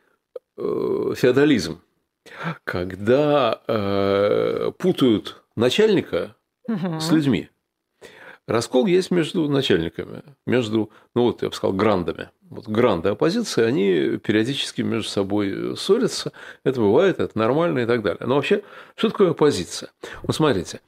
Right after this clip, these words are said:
Speaker 1: вот есть в Великобритании есть оппозиция теперь уже Его Величества. Долго была Её Величество, теперь Его Величество,
Speaker 2: Мгм.
Speaker 1: да? Оппозиция Его Величества — это те люди, которые рассчитывают на следующих выборах побороться за власть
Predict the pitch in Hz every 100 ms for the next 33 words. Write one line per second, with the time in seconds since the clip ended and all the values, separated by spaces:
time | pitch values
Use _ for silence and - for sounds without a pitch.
0 | - - 147 151 151 196 - - 143 117
1 | 101 104 107 110 120 131 202 254 185 120
2 | 156 147 - 135 120 110 175 - 117 -
3 | - 117 98 104 117 113 92 85 90 -
4 | - 151 123 110 98 98 101 98 107 175
5 | 160 143 - - - 110 113 101 87 90
6 | - 190 175 - 151 - - - - -
7 | - 104 131 214 - 160 151 156 247 220
8 | - - 147 143 151 143 143 147 101 87
9 | 85 120 214 - - - - 131 - 190
10 | 175 143 123 113 120 - 101 - 104 139
11 | 156 131 - 190 151 - - 90 82 -
12 | - 123 127 165 - 131 120 87 85 -
13 | -